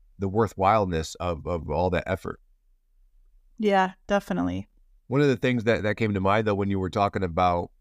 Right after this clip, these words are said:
Speaker 1: the e-, experiential aspect of it all is when I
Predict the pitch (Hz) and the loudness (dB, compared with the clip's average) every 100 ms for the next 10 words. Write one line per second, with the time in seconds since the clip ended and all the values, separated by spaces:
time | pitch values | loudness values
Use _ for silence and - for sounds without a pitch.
0 | _ _ _ - 104 110 - 98 110 - | _ _ _ -10 -6 -6 -2 -2 -2 -6
1 | - 139 107 101 98 117 104 92 104 - | -6 0 2 2 0 0 2 0 -2 0
2 | 101 - 92 87 90 87 90 104 95 90 | -2 0 -2 0 0 0 -2 -2 -4 -4
3 | 85 - _ _ _ _ _ 113 104 107 | -10 -18 _ _ _ _ _ -2 2 2
4 | 95 | 0